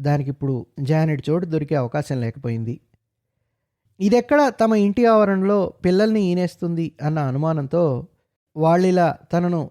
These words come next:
దూరంగా దరివేస్తున్నారని నిక్కీకి తెలిసింది కాదు.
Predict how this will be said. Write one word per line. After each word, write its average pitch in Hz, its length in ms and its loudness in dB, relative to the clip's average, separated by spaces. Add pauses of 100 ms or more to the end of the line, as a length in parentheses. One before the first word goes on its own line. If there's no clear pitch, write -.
దూరంగా 202 420 2
దరివేస్తున్నారని 147 1080 -2 (180)
నిక్కీకి 151 400 -4
తెలిసింది 131 420 -4
కాదు. 117 320 -4